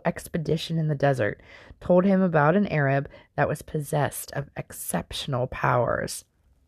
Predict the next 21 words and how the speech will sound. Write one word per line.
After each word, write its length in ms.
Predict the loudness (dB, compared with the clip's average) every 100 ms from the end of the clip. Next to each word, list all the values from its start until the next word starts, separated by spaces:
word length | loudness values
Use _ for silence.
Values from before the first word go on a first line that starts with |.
| _ _ _ _ _ _ _
"He 140 | 6
lives 280 | 8 8 6
at 140 | -2
the 180 | -4 -4
Al 180 | -2 -2
Foyum 540 | -2 4 6 4 2
Oasis," 760 | 2 4 2 0 -4 -10 -10 -8
his 180 | -8 -6
friend 240 | -6 -6
had 180 | -8 -6
said, 280 | -4 -4 -6 _ _ _ 0
"and 400 | 4 6 6 2 -6 -14
people 320 | -4 0 2
say 320 | 2 2 4 4
that 160 | 0
he 120 | -2
is 120 | -4 -4
two 240 | -2 -2
hundred 560 | -2 -2 0 2 2 4
years 300 | 2 4 4
old 300 | 2 0